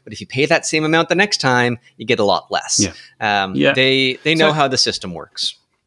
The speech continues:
Speaker 2: I'm, I'm not heavily invested in, in social media, which is fortunate, but, you know, I, I thought, well, I'll,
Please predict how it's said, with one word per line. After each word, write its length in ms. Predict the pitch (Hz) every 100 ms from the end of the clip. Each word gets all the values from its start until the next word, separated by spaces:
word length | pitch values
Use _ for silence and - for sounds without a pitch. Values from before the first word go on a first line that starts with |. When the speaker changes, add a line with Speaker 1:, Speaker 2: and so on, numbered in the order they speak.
| _ _ -
Speaker 2:
I'm, 120 | 185 190
I'm 140 | 220
not 140 | 214
heavily 280 | - 165 147
invested 440 | 113 107 - 104 101
in, 200 | 98 107
in 160 | 120
social 320 | - 107 -
media, 280 | 101 95 92
which 140 | 92 117
is 80 |
fortunate, 540 | - 120 110 107 98 -
but, 280 | 104 - -
you 80 |
know, 160 | 117 95
I, 280 | 113 110 -
I 80 | 123
thought, 240 | - 139
well, 120 | 156 143
I'll, 180 | 143